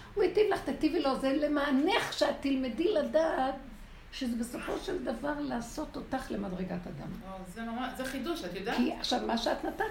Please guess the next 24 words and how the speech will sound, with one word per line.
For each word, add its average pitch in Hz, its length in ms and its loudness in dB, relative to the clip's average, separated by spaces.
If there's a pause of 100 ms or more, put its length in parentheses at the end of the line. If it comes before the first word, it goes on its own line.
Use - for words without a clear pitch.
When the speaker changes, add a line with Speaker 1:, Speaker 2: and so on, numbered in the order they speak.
Speaker 1:
חידד, 254 400 4 (220)
ה-, 208 160 -2
Speaker 2:
זה 196 140 -8
Speaker 1:
השאלה 214 360 0
שלך 381 280 0
חידדה 240 480 0
את 240 100 -6
הנקודה 208 400 -4
של 208 180 -6
האמת, 180 300 0
כי 233 120 0
זאת 339 280 4
האמת 214 360 0
בתוך 190 300 -6
הדבר. 180 220 -4 (440)
הוא 254 80 0
נתן - 200 0 (120)
לך, 440 160 -4
"תחזירי 240 440 -2
לו, 220 100 0 (100)
תחזירי 247 460 -6
לו", 247 120 -4 (100)
כי 254 100 -4
בתוכך 247 560 -4